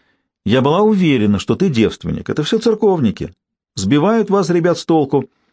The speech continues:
Джулиана-то, конечно, не собьёшь, он другой. Но у него свой закидон. Неутолимая потребность самоутверждения.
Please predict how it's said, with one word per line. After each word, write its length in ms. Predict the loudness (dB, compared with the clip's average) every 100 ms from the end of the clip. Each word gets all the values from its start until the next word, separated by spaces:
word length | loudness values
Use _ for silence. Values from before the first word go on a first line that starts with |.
| _ _
Джулиана-то, 640 | -4 0 0 2 0 -2 -2
конечно, 360 | 0 0 0
не 120 | 0
собьёшь, 460 | 0 0 0 -2 -2
он 100 | 0
другой. 400 | 0 0 -2 -2 _ _ _ _ _ _
Но 140 | -6 -2
у 60 |
него 180 | 0 0
свой 300 | 0 2 2
закидон. 500 | 0 -2 0 0 -2 -8 _ _ _ -2
Неутолимая 720 | 2 2 2 2 2 2 0
потребность 640 | -2 0 0 0 0 -4 -6
самоутверждения. 920 | 0 2 2 0 -2 -2 -4 -4